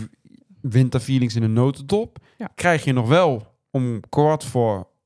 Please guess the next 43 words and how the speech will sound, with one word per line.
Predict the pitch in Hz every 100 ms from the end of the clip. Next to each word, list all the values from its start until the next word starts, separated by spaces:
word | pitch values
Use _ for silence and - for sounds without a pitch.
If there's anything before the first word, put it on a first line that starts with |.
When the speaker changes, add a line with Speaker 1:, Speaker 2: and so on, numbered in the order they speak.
| _
Speaker 1:
zeven | - - 143 156 170 139 117 101
of | -
kwart | - 127 -
voor | -
acht, | 120 135 -
net | 123 123
wanneer | 120 123
het | 117 -
park | 117 117
sluit, | - 139 135
een |
kwartier | 139 - 135
voor | 117 123
sluiting, | - 139 127 113 101 _ _ _
krijg | - 135
je |
de | 123
slotshow | - 139 156 - 165 185 - -
Speaker 2:
Ja. | 208 - _ _ _
Speaker 1:
in | - 151
Port | 131
Laguna. | 127 117 139 156 180 151 _ _ _ _ _ _ _
Die | - 120
vindt | 113 131
plaats | - 135 127
op | 104
de | 117
schaatsbaan. | - 143 147 131 139 139 127 - _ _
Het, | 110 -
eh, | 120 - -
ja, | - 131
nu | 143 180
is | 180
het | 175
ook | 180
zo, | - 180
voor, | 175 180 175 170
voorgaande | - 180 165 170 170
jaren | 156 156 151
ging | 165 156
de |
schaatsbaan | 139 - 156 135 131
sluiten. | - 151 160 180 185 202